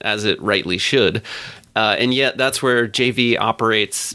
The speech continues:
at his best. I think he, uh, led the league maybe in points per possession off, uh, paint touches last year. So, like, that's where he feasts. That's where Zion feasts. Can they make that work with appropriate court spacing and rotations and so forth? So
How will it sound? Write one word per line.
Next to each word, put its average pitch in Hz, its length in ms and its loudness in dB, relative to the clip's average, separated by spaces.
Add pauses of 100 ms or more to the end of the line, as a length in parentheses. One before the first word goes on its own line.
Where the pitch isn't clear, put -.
(140)
at 92 160 -2
his 110 200 -4
best. - 480 -2
I 92 100 0
think - 200 -2
he, 98 340 -4
uh, 101 160 -2 (100)
led 104 220 0
the 113 100 2
league 113 320 0
maybe 135 240 2
in 117 100 0
points 113 360 -4
per 120 160 -2
possession 107 500 -2
off, 101 240 -2 (140)
uh, 90 160 0
paint - 320 -4
touches 135 420 -2
last 135 320 0
year. 139 180 0
So, 107 320 0 (300)
like, 110 220 -2
that's 135 260 0
where 151 120 2
he 156 180 0
feasts. 120 520 -2
That's 123 280 0
where 120 100 2
Zion 107 440 0
feasts. - 440 -4
Can 127 380 0
they 113 120 2
make 110 280 -2
that 113 200 -2
work 104 380 0
with 101 100 -4
appropriate 101 600 -2
court 101 280 -4
spacing 101 460 -2
and 98 120 -2
rotations 117 440 -4
and 98 120 -6
so 107 100 -4
forth? 98 220 -2 (340)
So 117 540 2